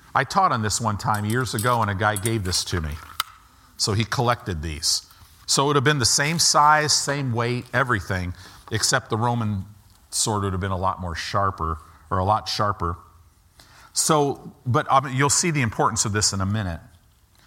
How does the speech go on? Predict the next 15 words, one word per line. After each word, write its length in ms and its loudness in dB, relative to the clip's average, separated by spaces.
"For 240 2
the 100 2
pulling 420 2
down 200 2
of 120 0
strongholds," 920 2
and 180 0
then 160 2
it 120 -4
says 340 0
this, 280 2
verse 280 2
five, 500 2
"casting 920 0
down 720 4